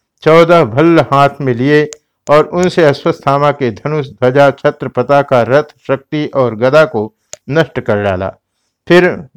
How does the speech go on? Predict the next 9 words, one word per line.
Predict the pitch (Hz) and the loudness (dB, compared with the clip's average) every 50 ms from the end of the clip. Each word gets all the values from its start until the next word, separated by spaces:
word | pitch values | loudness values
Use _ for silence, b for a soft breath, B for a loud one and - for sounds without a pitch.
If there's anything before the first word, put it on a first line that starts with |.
| _ - | _ -10
वत्सदंत | 135 135 151 165 165 - - 156 143 160 160 170 170 - - 123 107 - _ _ _ _ _ _ _ _ _ _ _ - | -4 0 2 2 2 0 -4 -2 0 0 0 0 -2 -2 -2 -4 -4 -4 _ _ _ _ _ _ _ _ _ _ _ -6
नामक | 131 143 151 156 165 165 160 | -2 2 2 4 4 2 0
बाण | 127 117 123 139 147 165 175 160 | 0 0 2 2 4 4 2 0
से | - - 131 113 - - | 0 -2 -2 -2 -4 -4
उसके | 143 143 - - - 165 151 | -6 -6 -6 -2 -2 -2 -2
गले | 127 113 139 147 160 180 180 | 0 0 2 2 4 4 2
की | 175 - 175 160 139 - - | 0 0 -4 -6 -6 -6 -6
हसली | 127 123 - - 175 185 185 | -8 -8 -6 -4 0 0 0
में | 175 143 117 107 | 0 0 -2 -4